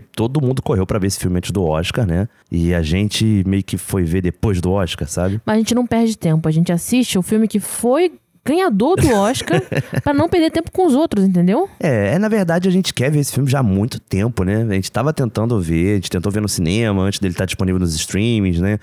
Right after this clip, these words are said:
Speaker 1: Mas falta de tempo, foi isso.
Speaker 2: É, aconteceram muitas coisas, a gente não tem tempo, a gente é muito tarefado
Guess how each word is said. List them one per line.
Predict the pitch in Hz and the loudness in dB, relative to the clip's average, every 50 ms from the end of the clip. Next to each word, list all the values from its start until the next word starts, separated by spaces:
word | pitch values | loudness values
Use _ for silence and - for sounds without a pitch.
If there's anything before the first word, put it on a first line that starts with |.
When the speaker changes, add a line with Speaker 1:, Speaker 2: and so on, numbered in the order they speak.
| - - - - - - - - - | -8 -16 -20 -20 -20 -20 -20 -10 -4
Speaker 1:
Mas | 92 95 98 101 104 104 104 101 | -2 0 0 0 0 0 -2 -2
falta | 101 - 135 151 - 180 | -2 -2 -2 0 0 -2
de | 202 - | -4 -2
tempo, | - 214 160 123 - - 80 76 - - - | 0 0 0 0 -2 -4 -8 -8 -10 -10 -6
foi | - 95 127 | -2 0 0
isso. | 135 98 - - - - _ _ _ _ | 0 0 -2 -4 -6 -10 _ _ _ _
Speaker 2:
É, | 190 190 160 135 135 143 - _ _ | 0 0 2 2 0 -2 -6 _ _
aconteceram | - 214 - 262 247 226 - 247 226 208 | -6 -4 -2 -2 -2 0 0 2 2 2
muitas | 202 185 175 160 - | 2 2 0 -2 -2
coisas, | - 220 220 226 226 226 | -2 0 2 2 2 2
a | 226 214 | 0 0
gente | 208 190 196 - 190 | 0 0 2 2 2
não | 185 180 175 | 2 2 2
tem | 175 151 151 | 2 0 0
tempo, | - - 196 208 220 214 202 - 202 | 0 0 2 2 2 0 0 0 0
a | 190 | 2
gente | 175 165 175 - 175 | 2 2 2 2 2
é | |
muito | 165 175 208 226 220 - | 2 2 2 2 0 0
tarefado | 214 196 185 180 - - 185 190 196 208 196 190 208 208 202 202 | 0 0 0 0 0 0 0 0 2 2 2 2 2 2 2 0